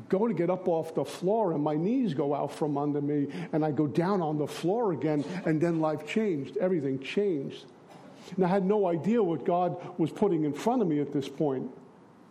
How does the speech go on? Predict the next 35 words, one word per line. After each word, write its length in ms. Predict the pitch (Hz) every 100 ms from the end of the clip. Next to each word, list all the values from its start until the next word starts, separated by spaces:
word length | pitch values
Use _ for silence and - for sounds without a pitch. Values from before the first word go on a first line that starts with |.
| - - - -
I 60 |
couldn't 180 | - 226
even 140 | 175
comprehend 760 | - 208 190 175 151 - 254 220
what 120 | 156
he 60 | 147
was 140 | 143
about 320 | 147 156 151
to 80 | -
do 280 | 131 208 269
to 60 | 180
my 180 | 143
life. 440 | 143 147 147 - - - - - - - - - - - - - - - - - - - - - - - - - - - - - - - -
But 140 | 180
what 180 | 202 208
preceded 720 | - 214 226 - 240 277 214 151
that 180 | 156
was 200 | 175 147
a 60 | 175
sincere 680 | - 175 147 - - 254 175
cry, 460 | - - 214 180
a 80 | 156
sincere 480 | - 170 - 233 214
plea 400 | - - 202 185
for 160 | -
mercy 460 | 160 185 190 - 160
from 440 | - - - 175
this 240 | 175 160 -
loving 400 | 165 151 165 156
God. 300 | 196 214 165
I 80 | 160
couldn't 220 | 220 185
do 160 | 240
it 40 | 262
anymore. 540 | 170 147 143 127 147